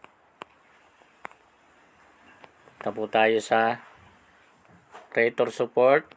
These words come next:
Ayan. Tapos, sa content audi-, content and audience tools. Pin-, pin lang po. Tapos,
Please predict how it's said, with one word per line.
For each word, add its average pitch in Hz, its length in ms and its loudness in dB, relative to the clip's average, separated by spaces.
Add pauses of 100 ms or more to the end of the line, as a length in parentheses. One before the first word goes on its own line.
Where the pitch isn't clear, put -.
(1400)
Ayan. 107 400 -16 (560)
Tapos, 107 640 -10 (300)
sa - 160 -14
content 107 560 -6
audi-, 107 400 -6 (240)
content 120 480 -4
and 117 160 -8
audience 120 560 -6
tools. 127 640 0
Pin-, 90 160 -14 (880)
pin 101 160 -10
lang 110 240 -6
po. 135 320 2 (1120)
Tapos, - 640 -6